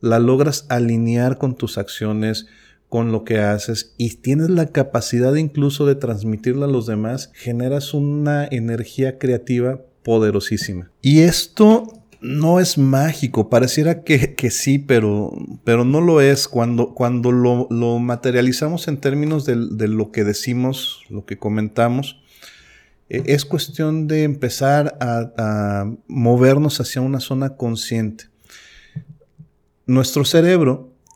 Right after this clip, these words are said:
se encuentra continuamente tomando decisiones en un proceso que involucra dos elementos. Todo lo que percibe del exterior,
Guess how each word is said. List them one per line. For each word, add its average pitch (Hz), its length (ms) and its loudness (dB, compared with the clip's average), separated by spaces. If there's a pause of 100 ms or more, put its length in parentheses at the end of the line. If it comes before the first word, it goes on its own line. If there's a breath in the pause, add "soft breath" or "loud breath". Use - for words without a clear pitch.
(320)
se 127 200 2
encuentra 143 640 4
continuamente 135 840 0
tomando 120 540 -4
decisiones 110 840 -4 (800 loud breath)
en 110 440 0
un 139 140 2
proceso 143 540 0
que 139 80 0
involucra 123 680 2
dos 113 600 2
elementos. 104 680 -2
Todo 139 220 4
lo 165 140 2
que 135 80 2
percibe 131 680 4
del 120 180 2
exterior, 110 680 0